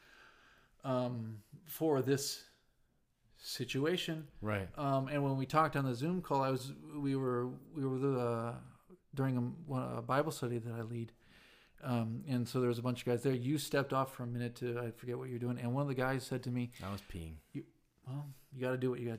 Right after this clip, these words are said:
Speaker 1: do. Um, he goes, "Hey, there's that verse that says, um, angels left their own es-, their, their, their first estate. The angels left their first estate, and, um, I think it's Second Peter."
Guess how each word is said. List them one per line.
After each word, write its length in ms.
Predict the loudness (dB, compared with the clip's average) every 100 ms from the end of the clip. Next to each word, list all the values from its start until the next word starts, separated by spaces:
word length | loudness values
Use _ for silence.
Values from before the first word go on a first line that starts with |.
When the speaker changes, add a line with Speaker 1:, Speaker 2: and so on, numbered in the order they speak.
| -4
Speaker 1:
do. 520 | -8 -14 -12 -10 6
Um, 420 | 10 12 10 6 0 -12 -2
he 160 | 8
goes, 220 | 10 10
"Hey, 180 | 10 10
there's 200 | 10 8
that 140 | 6 6
verse 260 | 4 4
that 160 | 0 -2
says, 360 | 2 4 4 0
um, 420 | 0 2 0 -4 -10 -4
angels 300 | 0 2 4
left 220 | 2 4
their 140 | 4
own 160 | 4 2
es-, 240 | -2 -8 -2
their, 200 | 4 4
their, 420 | 6 4 4 2 0
their 120 | 0
first 320 | 2 4 4 0
estate. 560 | 0 2 2 0 -6 -18 _ _ _ _ _ _ _ _
The 80 | 0
angels 200 | 2 4
left 160 | 4 4
their 80 | 0
first 320 | 0 -2 -2
estate, 400 | -4 2 2 0
and, 460 | 0 0 2 -2 -6 -10 _ _ -12
um, 520 | -4 -2 -2 -4 -6 -10 -18 _ _ _ _ _ _ -10 -4
I 40 |
think 100 | -2
it's 80 | 0
Second 280 | -2 -4 -4
Peter." 360 | -2 0 0